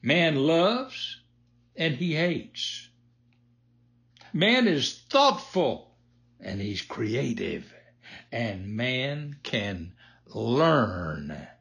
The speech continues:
and man can teach. You know, man can multiply himself with woman,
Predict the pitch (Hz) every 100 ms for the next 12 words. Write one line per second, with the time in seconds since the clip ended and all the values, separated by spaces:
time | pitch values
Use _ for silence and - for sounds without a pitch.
0 | _ _ _ _ _ - 107 98 92 87
1 | 101 117 98 82 76 69 - - _ _
2 | _ _ _ - 85 73 - - - -
3 | - - - - - _ _ _ _ _
4 | _ _ - 196 233 233 185 220 214 190
5 | 151 156 139 123 147 196 214 - 156 -
6 | 143 131 131 110 117 101 92 120 92 82
7 | 117 - _ _ _ _ _ _ _ _
8 | _ - 117 139 143 113 139 123 87 123
9 | 175